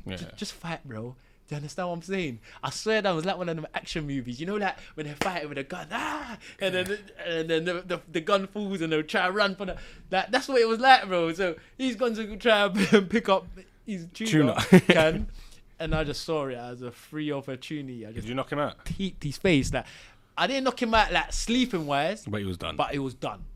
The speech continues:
Speaker 1: It was done.
Speaker 2: So
Speaker 1: Yeah?
Speaker 2: where's all the screws at?
Speaker 1: So, like, as soon as, as soon as basically man's ran, ran up to him, because they kinda saw it as soon as it come up,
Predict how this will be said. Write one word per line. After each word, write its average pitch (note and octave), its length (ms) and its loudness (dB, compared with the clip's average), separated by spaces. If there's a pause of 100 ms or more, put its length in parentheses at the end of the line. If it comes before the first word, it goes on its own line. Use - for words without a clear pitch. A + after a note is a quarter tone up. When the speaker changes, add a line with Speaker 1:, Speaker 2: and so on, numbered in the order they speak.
(340)
Speaker 1:
It A3+ 120 2
was E3 200 0
done. G2+ 260 -8 (180)
Speaker 2:
So C3 140 -4
Speaker 1:
Yeah? D#3 60 6
Speaker 2:
where's C#4 160 6
all C4+ 100 4
the A3 100 6
screws F3+ 360 2
at? - 140 -10 (1160)
Speaker 1:
So, D3 180 0
like, C3+ 320 0
as - 160 -6
soon A3 240 2
as, F#3 240 2
as C3+ 140 -8
soon A#3+ 240 -2
as G3 120 0
basically E3+ 480 -4
man's C#3 260 -4 (540)
ran, D3 360 -2 (160)
ran D3+ 200 -4
up - 140 -8
to B2+ 100 -10
him, B2 280 -8 (300)
because D3 200 -10
they G3 160 2
kinda F#3 200 2
saw G3+ 280 4
it D3 80 0
as - 80 -10
soon F3+ 180 -2
as C3+ 80 -6
it C#3+ 60 -14
come D#3 160 -8
up, C3+ 80 -12